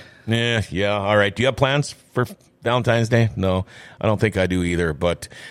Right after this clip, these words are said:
um, okay, and, uh, again, um,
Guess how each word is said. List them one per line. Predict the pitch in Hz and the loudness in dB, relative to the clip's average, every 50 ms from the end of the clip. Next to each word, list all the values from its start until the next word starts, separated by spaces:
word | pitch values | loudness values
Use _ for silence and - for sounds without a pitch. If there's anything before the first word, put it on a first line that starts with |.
| - - - | -16 -8 -2
um, | - 139 143 147 143 139 139 139 127 107 92 90 - | 0 2 4 4 4 4 4 2 0 0 -2 -4 -2
okay, | - 151 - - 123 131 147 - - | -2 -2 0 0 0 0 -2 -4 -4
and, | - 139 143 135 139 | -2 0 0 2 4
uh, | 139 131 - | 2 2 2
again, | 131 113 104 139 143 147 139 131 127 - - | 0 0 0 0 0 0 0 -2 -4 -4 -4
um, | 120 117 113 117 110 107 | -2 0 0 0 -2 -4